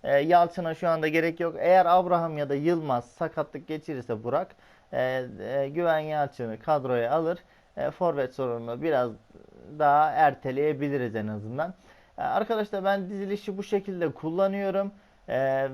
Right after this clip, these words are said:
ve sürekli baskı halinde oluyorum ve hızlı top,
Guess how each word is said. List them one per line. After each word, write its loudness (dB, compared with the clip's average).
ve 4
sürekli -2
baskı 0
halinde 2
oluyorum -2
ve 4
hızlı -4
top, -8